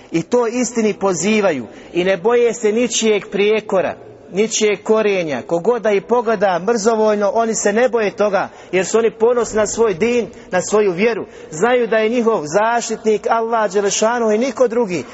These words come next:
Ta akida, kada uđe u njegovo srce, postaje njegov menheđ, jasan put kojim hodi, a njegov menheđ, jasan put je Kur'an i Sunnet. Zadovoljstvo Allaha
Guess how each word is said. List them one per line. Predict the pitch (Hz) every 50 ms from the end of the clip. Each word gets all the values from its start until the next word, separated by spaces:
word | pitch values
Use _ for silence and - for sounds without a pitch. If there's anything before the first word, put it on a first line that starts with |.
| - - -
Ta | 220 226 226 220
akida, | 208 - 233 262 220 233 214
kada | - 220 208 185 220 233
uđe | 240 247 240 190 208 214 202
u | 196 175 170 160 165
njegovo | 208 240 240 247 262 254 254 233
srce, | - 247 220 - - 202 156 - - - - -
postaje | 202 226 254 240 - - 233 226
njegov | 220 240 240 208 226 220
menheđ, | 208 208 240 247 220 202 190 147 131 143 175
jasan | 220 254 269 - - 240 220 226 -
put | 226 233 202 -
kojim | - 214 208 202 185 180
hodi, | 202 247 269 233 294 285 226 - - - -
a | - 180
njegov | 190 220 240 214 240 226
menheđ, | 214 233 262 254 233 214 196 170 185
jasan | 226 247 247 - - 220 202 -
put | 220 247 277 262 - 240
je | 214 196 -
Kur'an | - 240 269 262 - - 247 233 220 214
i | 202 185
Sunnet. | - - - 247 233 220 208 202 160 131 - - - - - -
Zadovoljstvo | - 180 185 190 202 202 240 254 240 - - 214 220
Allaha | 208 196 196 196 214 233 240 233 233 233